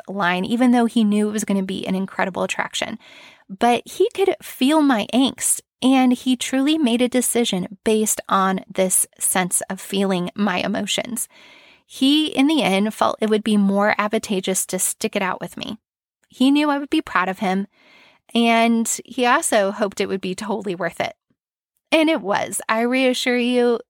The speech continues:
it was the best ride of the day. We all did get to ride it. <laughs> And you'll have to listen to part two of the anniversary episode to hear a little bit more of the story. But I thought this was a perfect,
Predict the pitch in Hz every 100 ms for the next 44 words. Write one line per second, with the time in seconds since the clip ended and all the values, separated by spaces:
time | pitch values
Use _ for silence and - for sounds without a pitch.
0 | _ 285 277 254 226 214 - 254 247 254
1 | 247 - 214 208 208 196 185 185 175 -
2 | _ _ - 240 247 - 269 269 262 226
3 | 220 - 190 190 196 196 185 - - -
4 | 262 269 - 262 - - - 302 247 254
5 | 269 277 262 247 233 254 233 247 226 202
6 | - 214 208 196 - 190 196 208 202 -
7 | 196 202 - 190 185 - - - - 277
8 | 262 247 202 196 190 190 180 185 185 170
9 | 180 185 - - 202 220 _ _ _ _
10 | _ _ 220 262 277 285 - 302 302 320
11 | 277 262 240 233 - 233 220 - - 277
12 | 285 - - -